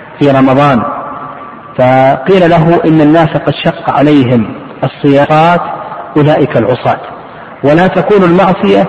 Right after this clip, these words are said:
إلا على أمر محرم. القسم الثاني أن يلحقه بسبب السفر مشقة لكنها ليست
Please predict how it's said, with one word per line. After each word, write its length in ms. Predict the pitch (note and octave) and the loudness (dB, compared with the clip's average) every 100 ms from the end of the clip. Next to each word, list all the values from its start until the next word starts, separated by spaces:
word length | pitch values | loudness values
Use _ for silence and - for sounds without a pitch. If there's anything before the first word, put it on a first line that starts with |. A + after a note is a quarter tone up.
| - | 0
إلا 220 | F#3 E3 | 2 2
على 200 | C#3 D3+ | 2 2
أمر 560 | D3+ E3 F#3+ F#3+ - - | 2 2 2 0 -2 -4
محرم. 420 | D3+ - E3 B2 G2 F#2 - - - - - - - - - D3+ | -2 0 -2 -2 -4 -10 -12 -14 -16 -18 -18 -20 -20 -20 -6 -4
القسم 440 | D3 - A#3+ A3 | -2 -2 0 2
الثاني 600 | F#3 - F#3+ D#3+ D#3 F#3 - - - - - - - - | 0 0 2 2 2 0 -2 -8 -12 -14 -16 -18 -14 -2
أن 160 | E3 F3 | 2 4
يلحقه 640 | D#3+ - G3 G#3 F#3+ F#3+ | 2 0 -2 0 2 2
بسبب 360 | E3 D3+ F3+ D#3 | 2 2 2 2
السفر 720 | - G3 F#3 G3+ - - - | 0 -2 0 -2 -2 -8 -2
مشقة 680 | C#3 D3 F3+ F#3+ - - G3+ - - - - - - - - - | 0 0 0 -4 -2 -2 -2 -4 -10 -12 -14 -16 -16 -18 -10 -2
لكنها 540 | E3 E3 G3+ G3 E3+ | 0 2 2 2 4
ليست 280 | G3+ F#3 | 2 2